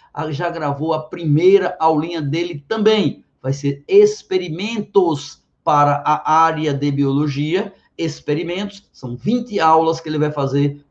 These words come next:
uma por semana ou duas por semana, quando chegar mais perto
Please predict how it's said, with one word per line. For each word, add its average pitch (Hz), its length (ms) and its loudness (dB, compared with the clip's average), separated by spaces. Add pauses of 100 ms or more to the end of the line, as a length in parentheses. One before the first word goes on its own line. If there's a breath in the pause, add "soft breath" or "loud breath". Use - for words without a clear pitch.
uma 175 320 -2
por 151 120 -6
semana 220 640 -2
ou 185 160 4
duas 147 300 0
por - 100 -20
semana, 185 460 -2
quando 170 260 -4
chegar 147 240 -2
mais 147 200 2
perto 135 520 -2